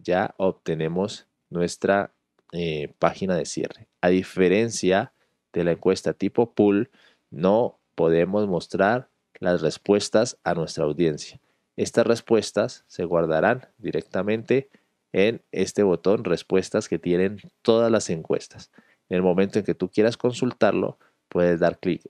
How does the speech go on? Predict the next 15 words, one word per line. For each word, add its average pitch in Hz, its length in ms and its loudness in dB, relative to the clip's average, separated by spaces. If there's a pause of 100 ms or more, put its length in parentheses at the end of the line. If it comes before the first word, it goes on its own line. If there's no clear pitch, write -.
(120)
en 78 180 -6
este 82 240 -4
botón 120 480 0 (1700)
y - 100 -4
aquí 107 300 2
obtendrás 90 600 0 (280)
todas 104 420 2
las 87 320 0
respuestas. - 760 -6 (1300)
Puedes 101 340 2
verlas 95 420 0
por - 260 -2
tipo 92 340 0
de 90 140 4
pregunta 101 720 -2